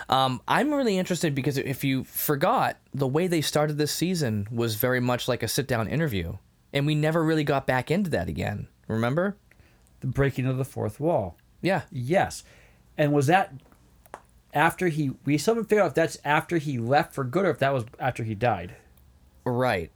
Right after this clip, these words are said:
Speaker 1: I thought it was after he died. I thought it was, like, immediately after he died.
Speaker 2: That's what I was thinking,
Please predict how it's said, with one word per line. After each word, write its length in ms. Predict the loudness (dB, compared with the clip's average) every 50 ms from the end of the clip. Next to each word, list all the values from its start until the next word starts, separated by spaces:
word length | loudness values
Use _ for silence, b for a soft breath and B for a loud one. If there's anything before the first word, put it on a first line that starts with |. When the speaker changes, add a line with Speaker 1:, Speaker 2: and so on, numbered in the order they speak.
| _ _ _ _ _ _ 0
Speaker 1:
I 280 | 2 2 4 2 2 0
thought 260 | 0 0 0 2 2
it 60 | 2
was 180 | 0 0 0 0
after 320 | 0 0 -2 -2 -4 -4
he 140 | -4 -4 -6
died. 520 | -4 -2 0 0 0 -2 -6 -10 -12 -14 -12 -8 -4
I 80 | -4
thought 100 | 0 0
it 60 | 0 0
was, 100 | 0 -2
like, 140 | -2 -2
immediately 640 | 0 0 0 0 0 0 0 0 0 0 0 0 2
after 300 | 2 0 -2 -2 -4 -4
he 120 | -4 -4 -2
died. 480 | 0 0 0 0 0 -2 -4 -6 -10 -12 -16 -8 0
Speaker 2:
That's 220 | 2 2 2 2 2
what 120 | 0 2
I 160 | 2 2 2
was 240 | 2 2 2 0 -2
thinking, 440 | -4 -4 -4 -4 -4 -4 -4 -4